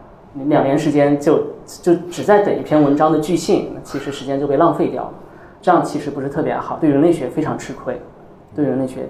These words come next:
特别吃亏。我们现在一直，我们，我，我，我们清华社会学系也是在寻找合适的人类学家。我们最理想的当然是向彪老师，向彪老师，我们特别想把向老师挖到我们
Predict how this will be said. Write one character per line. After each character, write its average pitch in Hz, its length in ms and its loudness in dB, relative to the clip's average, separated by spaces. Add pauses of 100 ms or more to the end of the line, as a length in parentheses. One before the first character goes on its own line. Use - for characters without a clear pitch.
特 151 120 -8
别 120 100 -10
吃 - 160 -16
亏。 - 100 -12
我 139 60 -2
们 135 100 -4
现 214 140 4
在 220 200 6
一 175 140 0
直， 131 220 0
我 127 40 0
们， 123 120 -4 (260)
我， 139 240 -4
我， 127 220 -2
我 135 80 -4
们 127 120 0
清 175 140 4
华 185 60 6
社 185 120 2
会 160 60 6
学 - 140 -4
系 - 340 0
也 135 80 -8
是 - 300 -6 (420)
在 143 140 0
寻 143 160 -2
找 139 140 2
合 - 220 -6
适 165 180 0
的 131 80 2
人 123 100 -2
类 143 100 4
学 131 160 -4
家。 143 300 0 (760)
我 139 60 -6
们 139 80 0
最 208 160 4
理 - 120 4
想 - 180 0
的 - 140 -6
当 143 100 2
然 147 60 0
是 151 100 0
向 147 180 2
彪 151 160 4
老 143 160 4
师， - 240 -12 (600)
向 143 120 -2
彪 139 140 6
老 135 140 4
师， - 100 -2
我 123 60 0
们 - 80 -2
特 185 100 2
别 165 100 8
想 156 140 2
把 135 100 4
向 147 160 2
老 123 140 4
师 - 140 -4
挖 135 160 4
到 135 180 4
我 120 380 -6
们 123 200 -6